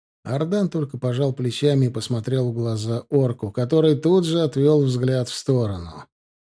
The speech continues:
Неудивительно. Всё же Ардан почти год прожил в доме орков, пусть и в далёкой столице,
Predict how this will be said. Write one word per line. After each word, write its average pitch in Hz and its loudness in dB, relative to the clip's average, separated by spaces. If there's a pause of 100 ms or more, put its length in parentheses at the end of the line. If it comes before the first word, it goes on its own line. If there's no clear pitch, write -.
(100)
Неудивительно. 101 -6 (680)
Всё 160 -2
же 180 0
Ардан 170 0
почти 151 -2
год 147 0
прожил 120 0
в 110 -6
доме 117 0
орков, 110 -6
пусть 117 -6
и 120 -2
в 110 -4
далёкой 120 -2
столице, 117 -4